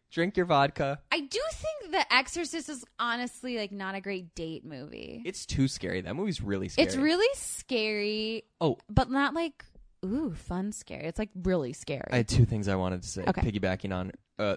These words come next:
Speaker 1: I'll say this one first. When you were talking about the crazy experience you'd had in the movie theater watching Twilight.
Speaker 2: Yes.
Speaker 1: Uh,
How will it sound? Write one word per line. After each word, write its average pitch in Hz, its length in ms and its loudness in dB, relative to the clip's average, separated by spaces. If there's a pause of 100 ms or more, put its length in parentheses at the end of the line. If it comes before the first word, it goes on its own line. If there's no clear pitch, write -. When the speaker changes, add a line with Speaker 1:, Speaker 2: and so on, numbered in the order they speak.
Speaker 1:
I'll 120 140 4
say 120 140 2
this 101 180 -2
one 95 80 -4
first. 98 240 -2
When 113 140 0
you 120 100 4
were 110 60 4
talking 104 260 2
about 101 200 0
the 107 60 -2
crazy 98 300 -4
experience 98 600 -6
you'd 95 200 -4
had 101 240 0
in 95 100 -2
the 98 60 -2
movie 95 180 0
theater 98 200 2
watching 92 240 0
Twilight. 95 360 0
Speaker 2:
Yes. - 380 0
Speaker 1:
Uh, 104 100 0